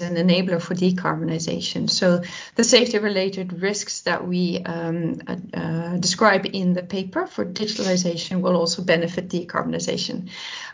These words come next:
But there's more, because decarbonization also has several latent risks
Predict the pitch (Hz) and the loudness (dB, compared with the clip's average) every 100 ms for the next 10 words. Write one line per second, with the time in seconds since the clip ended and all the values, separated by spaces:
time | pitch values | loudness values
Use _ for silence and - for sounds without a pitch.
0 | - 247 247 233 226 190 - 190 185 175 | 6 6 6 4 4 0 -4 -2 0 0
1 | 175 180 208 208 208 - 240 240 254 233 | -2 -8 -6 -4 -4 -6 -8 -4 -4 -2
2 | 202 180 185 185 196 180 180 185 - 190 | -2 0 0 0 -2 -4 -4 -4 -4 -4
3 | 180 180 180 180 - - 202 185 180 180 | -2 0 2 0 -2 -4 -2 2 4 6
4 | 170 180 - 180 165 175 - - | 4 2 0 2 4 4 2 -2